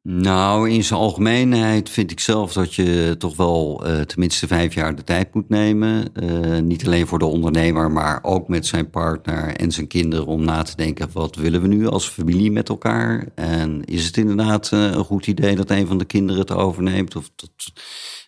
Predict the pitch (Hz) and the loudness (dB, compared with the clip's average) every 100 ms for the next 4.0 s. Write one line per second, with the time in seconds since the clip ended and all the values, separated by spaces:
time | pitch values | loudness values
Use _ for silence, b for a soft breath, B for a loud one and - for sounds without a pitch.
0 | - 71 71 71 82 104 113 107 113 110 | -14 -8 -4 0 2 4 2 2 2 2
1 | 101 - 98 95 95 101 101 117 110 101 | 0 2 2 2 2 4 4 4 4 2
2 | - 95 90 87 - 87 82 82 82 82 | 2 2 4 2 2 0 2 2 2 0
3 | - - 82 - - - 92 - 110 147 | -2 -2 -4 -4 -8 -4 -2 0 2 0